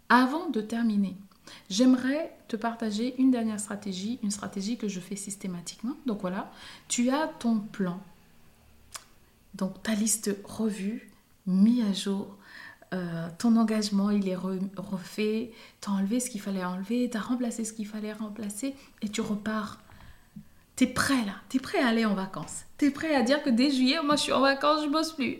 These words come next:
C'est ton droit. Il y en a qui partent en vacances en juillet, c'est possible, c'est ton droit.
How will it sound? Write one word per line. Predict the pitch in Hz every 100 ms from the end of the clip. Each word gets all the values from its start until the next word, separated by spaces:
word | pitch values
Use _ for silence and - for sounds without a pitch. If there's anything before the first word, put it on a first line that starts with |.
| -
C'est | 294 262
ton | 262
droit. | 294 247 -
Il | 247
y |
en |
a | 254
qui | 277
partent | 247 226 220
en |
vacances | 196 196 247 -
en | 262
juillet, | 277 285 294 311
c'est | 349
possible, | 370 359 262 247 - -
c'est | -
ton | 294
droit. | 277 - - 294